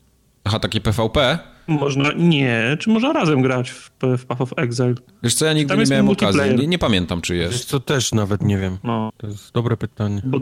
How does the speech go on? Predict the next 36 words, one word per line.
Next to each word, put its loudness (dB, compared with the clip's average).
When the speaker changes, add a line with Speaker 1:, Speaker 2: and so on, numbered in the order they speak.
Speaker 2:
bo 0
to -6
też -2
jest -2
różnica, -2
bo 2
ja-, 0
jak 0
jest 0
multi, 2
to 0
możesz 2
komuś 2
ze-, 2
zepsuć -2
zabawę -2
tym, -4
że -8
się 0
nie 2
znasz, -4
nie? 0
To -2
też 0
jest 0
inna 2
sytuacja. -2
Jak, -2
jak 0
grasz -2
sobie -2
sam, -4
to -10
co -2
za 2
różnica? 0